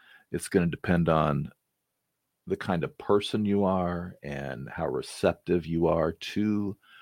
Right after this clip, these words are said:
those kinds of things. Um, remember, a therapist can't fix you.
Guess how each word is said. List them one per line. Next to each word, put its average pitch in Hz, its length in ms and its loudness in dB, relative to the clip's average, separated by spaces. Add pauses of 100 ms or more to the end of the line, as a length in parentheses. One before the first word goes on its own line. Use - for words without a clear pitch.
(220)
those 85 340 8
kinds 90 360 2
of 87 140 0
things. 85 560 -2 (100)
Um, 65 520 -2 (1300)
remember, 101 500 8
a 76 80 4
therapist 117 680 2
can't - 340 -2 (800)
fix - 320 0
you. - 320 -4